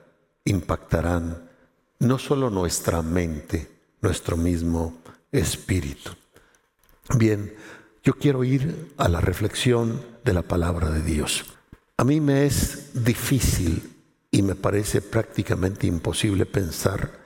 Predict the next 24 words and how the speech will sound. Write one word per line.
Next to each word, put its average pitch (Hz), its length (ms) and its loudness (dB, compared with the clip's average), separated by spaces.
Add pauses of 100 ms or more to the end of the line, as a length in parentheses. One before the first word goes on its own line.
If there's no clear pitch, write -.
(320)
que - 140 2
algo 113 400 0
suceda, - 840 0 (480)
que 107 100 4
algo 95 280 0
ocurra 85 600 -2 (340)
y 92 100 2
que - 180 0
no 92 140 0
esté - 580 0
en 85 100 4
la 76 80 0
palabra 95 460 0
de 82 140 2
Dios 92 460 0 (340)
y 165 140 2
que 113 200 2
no 135 300 2
hallemos 107 680 2 (440)
algún 110 500 2
paralelo 82 1000 2 (320)
que - 140 2
nos 85 200 -2
describa 92 760 0